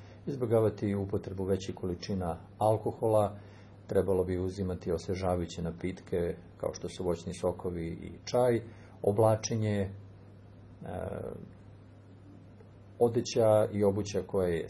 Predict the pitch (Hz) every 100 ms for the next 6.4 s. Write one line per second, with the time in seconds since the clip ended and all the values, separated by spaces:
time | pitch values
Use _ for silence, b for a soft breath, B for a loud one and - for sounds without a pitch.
0 | - 117 117 117 104 107 110 110 107 101
1 | - 104 110 113 113 110 - 110 104 -
2 | B B B B - 110 113 98 104 101
3 | 101 101 101 107 98 95 95 95 92 95
4 | - - - - - - - - - 98
5 | - 101 95 92 - - - - - -
6 | 101 98 95 92